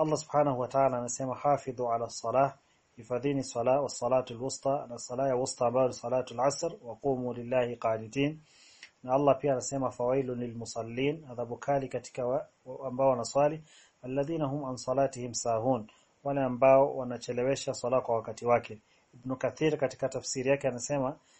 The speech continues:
"An salatihim sahun," ni imma wanachelewesha an waqtiha al-ula, yani wao wanaswali wakati wake wa mwisho. "Fayuakhirunaha ila akhir daiman au ghaliban,"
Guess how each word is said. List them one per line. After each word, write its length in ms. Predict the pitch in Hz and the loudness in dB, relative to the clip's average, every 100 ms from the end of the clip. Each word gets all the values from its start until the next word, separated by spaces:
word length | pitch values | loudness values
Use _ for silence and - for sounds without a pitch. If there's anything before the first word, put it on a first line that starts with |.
| _ | _
"An 120 | 131 131 | -4 -4
salatihim 680 | - 131 151 156 127 127 | 0 4 6 4 -2 -8
sahun," 560 | 117 123 113 135 139 160 _ _ _ - - | -4 -2 2 4 2 0 _ _ _ -20 -10
ni 120 | 127 | -8
imma 560 | - 165 170 170 190 220 _ _ _ _ | -6 -6 -2 0 0 -2 _ _ _ _
wanachelewesha 840 | 135 131 123 135 139 156 147 143 | -6 -4 -2 0 2 2 2 0
an 120 | 127 131 | 0 2
waqtiha 440 | 143 143 - 117 | 2 2 -2 0
al-ula, 480 | 117 143 127 110 104 _ | 0 0 0 0 -4 _
yani 160 | 123 | -10
wao 160 | 139 165 | 0 2
wanaswali 460 | 156 143 - 156 160 | 2 0 -4 -2 0
wakati 360 | 147 147 139 | -2 -4 -2
wake 260 | 151 160 156 | 0 0 0
wa 80 | 131 | 2
mwisho. 380 | 143 - 117 101 _ _ _ _ _ _ _ _ _ | 2 0 -4 -8 _ _ _ _ _ _ _ _ _
"Fayuakhirunaha 840 | - 143 147 - 139 160 160 143 | -4 -2 -2 0 2 4 4 2
ila 260 | 151 139 - | 2 0 4
akhir 360 | 214 220 - 147 | 6 6 4 -4
daiman 520 | 127 175 175 151 139 | 4 6 6 4 2
au 140 | 139 127 | 4 8
ghaliban," 420 | 139 123 113 107 | 8 6 0 -6